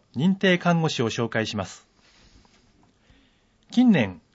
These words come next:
がんに罹患する人の割合は増加し、一生のうちに二人に一人は何らかのがんにかかると言われています。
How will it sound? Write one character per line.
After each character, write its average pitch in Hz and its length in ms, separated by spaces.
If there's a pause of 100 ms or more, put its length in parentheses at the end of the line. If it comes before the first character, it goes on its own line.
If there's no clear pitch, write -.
が 196 140
ん 247 120
に 139 120
罹 113 100
患 190 220
す 185 100
る 180 80
人 180 200
の 147 120
割 131 260
合 143 140
は 131 120
増 123 220
加 127 120
し、 98 300 (960)
一 147 160
生 240 240
の 233 120
う 214 80
ち 208 160
に 147 280 (180)
二 - 240
人 240 120
に 190 100
一 156 180
人 139 120
は 104 260 (160)
何 185 220
ら 226 100
か 220 100
の 160 100
が 160 140
ん 214 60
に 151 100
か 123 120
か 151 120
る 143 100
と 120 80
言 107 80
わ 110 100
れ 113 60
て 110 140
い 98 60
ま 95 100
す。 - 200